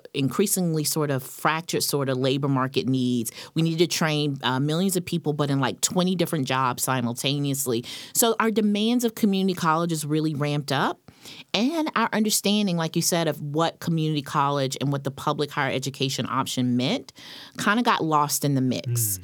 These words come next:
Speaker 1: So for prospective students are still very much operating under that pres-, what I, we call the prestige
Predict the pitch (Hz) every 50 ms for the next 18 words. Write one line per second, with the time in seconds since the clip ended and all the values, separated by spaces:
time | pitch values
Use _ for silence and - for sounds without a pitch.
0 | - - - - - - - - 214 196 190 185 185 180 180 - - - - 196
1 | 185 185 180 - 185 175 - - 254 247 - 247 214 - - - 226 226 208 180
2 | 175 170 - - - - _ _ _ _ _ _ - 165 170 170 - - 254 262
3 | 262 185 165 - 202 226 269 294 269 240 208 - - - 175 190 208 - 196 175
4 | 175 170 160 165 139 - 160 165 160 151 156 147 - - - 165 165 160 - 160
5 | 139 131 135 143 - 160 165 - 202 175 170 156 143 139 - 151 139 - - -
6 | 165 170 185 214 247 302 381 - -